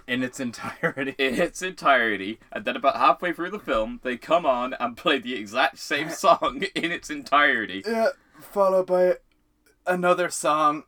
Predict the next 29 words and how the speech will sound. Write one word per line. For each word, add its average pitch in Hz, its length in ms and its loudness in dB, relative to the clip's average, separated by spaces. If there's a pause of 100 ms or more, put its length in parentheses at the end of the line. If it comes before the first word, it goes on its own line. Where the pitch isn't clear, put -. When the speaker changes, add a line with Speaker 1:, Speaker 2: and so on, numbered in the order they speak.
(1080)
Speaker 2:
At 123 160 -6
the 123 60 -14
very 127 360 0
end, 117 200 -2
they 104 180 -10
play 85 200 -12
another 73 280 -18
song. - 260 -20
Speaker 1:
Yeah. 135 460 -8 (840)
Speaker 2:
But, 117 420 2
uh, 110 100 -4
it 104 160 -4
should - 160 -16
be 151 100 -6
noted 127 340 -6
that 117 160 -6
all 160 240 -2
three 156 300 -4
of 117 140 -8
these 107 220 -10
songs, 95 460 -10
well, 110 160 -12
all 143 220 -4
two 139 320 -4
of - 100 -14
these 82 200 -14
songs, 82 520 -14 (320)
are, 101 380 0
uh, 104 40 -4